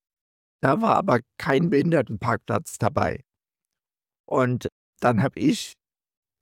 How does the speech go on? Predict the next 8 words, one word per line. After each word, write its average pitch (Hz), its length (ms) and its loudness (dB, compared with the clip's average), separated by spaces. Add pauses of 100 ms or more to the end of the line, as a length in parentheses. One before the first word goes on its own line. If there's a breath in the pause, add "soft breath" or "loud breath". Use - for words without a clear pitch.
(120)
äh, 151 80 0
äh, 104 300 2
eine 120 220 0
E-Mail 220 640 2
an 143 220 0
den 123 260 2
Bürgermeister 110 640 2
geschrieben 220 640 0